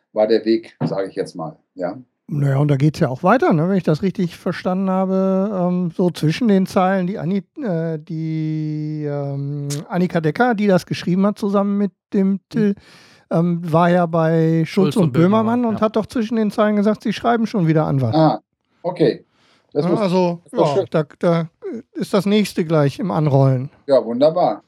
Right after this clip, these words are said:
Speaker 2: Ja,
Speaker 3: Wo,
Speaker 2: sei es,
Speaker 3: aber
Speaker 2: sei
Speaker 3: das
Speaker 2: ihm
Speaker 3: wird, das wird dann wahrscheinlich aber wieder mehr Komödie sein.
Speaker 2: Ja, aber
Speaker 3: Weil
Speaker 2: sei
Speaker 3: Annika
Speaker 2: ihm doch,
Speaker 3: Decker macht ja im Endeffekt
Speaker 2: es sei,
Speaker 3: nur das.
Speaker 2: ja, es sei ihm
Speaker 3: Mhm.
Speaker 2: gegönnt.
Speaker 3: Ja, klar,
Speaker 2: Ja,
Speaker 3: natürlich.
Speaker 2: wenn's funktioniert.
Speaker 1: Finde ich auch. Ja, und wie gesagt, Honig im Kopf war für mich einer der bewegendsten Filme, die ich gesehen habe, in den letzten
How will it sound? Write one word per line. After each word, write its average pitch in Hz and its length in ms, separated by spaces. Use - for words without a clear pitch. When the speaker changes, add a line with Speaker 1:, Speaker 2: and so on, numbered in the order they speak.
Speaker 2:
Ja, 151 220
Speaker 3:
Wo, 127 80
Speaker 2:
sei 135 80
es, 139 220
Speaker 3:
aber 156 160
Speaker 2:
sei 175 80
Speaker 3:
das 240 120
Speaker 2:
ihm 226 80
Speaker 3:
wird, 156 160
das 143 140
wird 170 140
dann 156 160
wahrscheinlich 147 420
aber 147 140
wieder 147 160
mehr 143 240
Komödie 143 500
sein. 123 160
Speaker 2:
Ja, 262 160
aber 190 220
Speaker 3:
Weil 185 60
Speaker 2:
sei - 40
Speaker 3:
Annika 156 160
Speaker 2:
ihm - 40
doch, 170 160
Speaker 3:
Decker 156 160
macht 151 220
ja 139 120
im 131 80
Endeffekt 135 240
Speaker 2:
es 135 60
sei, 214 180
Speaker 3:
nur 135 160
das. 117 420
Speaker 2:
ja, 190 140
es 131 100
sei 160 120
ihm 160 80
Speaker 3:
Mhm. - 20
Speaker 2:
gegönnt. 165 500
Speaker 3:
Ja, 220 160
klar, 262 320
Speaker 2:
Ja, 156 80
Speaker 3:
natürlich. 151 360
Speaker 2:
wenn's 160 180
funktioniert. 175 640
Speaker 1:
Finde 160 220
ich 190 100
auch. 165 260
Ja, 185 140
und 170 120
wie 175 60
gesagt, 185 280
Honig 202 220
im 208 120
Kopf 196 240
war 185 120
für 180 100
mich 180 200
einer 180 180
der 180 120
bewegendsten 170 580
Filme, 175 300
die 180 80
ich 160 160
gesehen 175 340
habe, 151 240
in 131 60
den 131 80
letzten 131 480